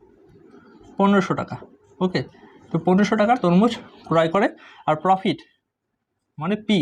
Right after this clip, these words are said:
কত? তার লাভ হয়েছে চারশো টাকা, চারশো টাকা। এসপি কত? এটা আমাদের বের করতে বলেছে, খুব সহজ। পনেরোশো টাকা তার ক্রয়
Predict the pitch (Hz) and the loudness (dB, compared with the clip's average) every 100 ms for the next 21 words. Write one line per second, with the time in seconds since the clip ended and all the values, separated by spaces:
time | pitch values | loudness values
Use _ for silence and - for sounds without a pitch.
0 | 117 - _ _ - 165 233 - - 147 | -2 -10 _ _ -8 -4 -2 -4 -4 -2
1 | 135 160 185 196 - - - _ _ - | 2 2 2 0 -2 -6 -10 _ _ -20
2 | - - 175 - 156 - 120 - _ _ | -20 -2 -2 -2 -6 -8 -14 -20 _ _
3 | _ _ _ _ _ _ - - _ - | _ _ _ _ _ _ -20 -20 _ -20
4 | - - 170 - 139 - - - - - | -20 -8 -6 -4 -6 -8 -12 -18 -20 -20
5 | - - - 185 196 240 220 190 269 - | -20 -14 -2 0 0 0 0 0 -4 -6
6 | _ _ _ _ 147 151 151 185 170 127 | _ _ _ _ -6 -2 0 0 0 -2
7 | 135 123 117 143 214 214 - 120 110 - | -4 -4 -4 -2 -2 -2 -2 -6 -10 -16
8 | - - - - 165 185 220 208 214 214 | -20 -20 -8 0 2 4 2 0 0 0
9 | 185 180 180 - 156 151 | 0 -2 -6 -4 0 0